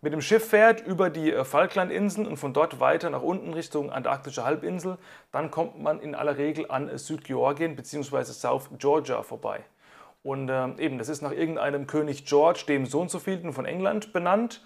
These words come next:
Und da es eben im Süden ist, eben South Georgia Island.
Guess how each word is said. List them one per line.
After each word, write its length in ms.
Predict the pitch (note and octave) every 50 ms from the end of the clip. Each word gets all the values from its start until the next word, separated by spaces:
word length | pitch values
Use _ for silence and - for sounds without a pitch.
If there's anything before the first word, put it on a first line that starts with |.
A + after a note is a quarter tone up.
| - - - -
Und 100 | - C3+
da 100 | C#3+ D3+
es 80 | D3 C#3+
eben 180 | C#3 D3+ D3
im 80 | D3 C#3
Süden 300 | - C#3+ F3 F#3 D#3+ F3+
ist, 180 | F3 F3 - -
eben 220 | - D3 C#3+ C#3
South 380 | C3+ C#3 C3 B2+ D3 C#3+ C#3+ -
Georgia 500 | - C3 C3 C3 - C#3 C3 C3 - -
Island. 460 | - A2+ A#2 A2 A2 A2+ A2+ - _